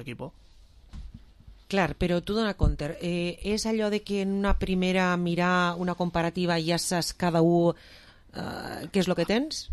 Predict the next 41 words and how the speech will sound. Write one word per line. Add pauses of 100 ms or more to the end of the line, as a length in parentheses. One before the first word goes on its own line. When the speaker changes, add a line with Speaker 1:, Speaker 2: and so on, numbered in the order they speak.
(480)
Speaker 1:
Sí,
és
així,
no? (600)
És,
eh, (580)
a
veure,
si
jugues
contra
un
equip
inferior, (240)
pues
a
lo
millor
ixes
carències
no
les
veus. (300)
Però
si
jugues
contra
un
equip (100)
gran (340)
i
veus
que, (240)
eh,
el
delanter,
pues,
rebasa
fàcilment
al
lateral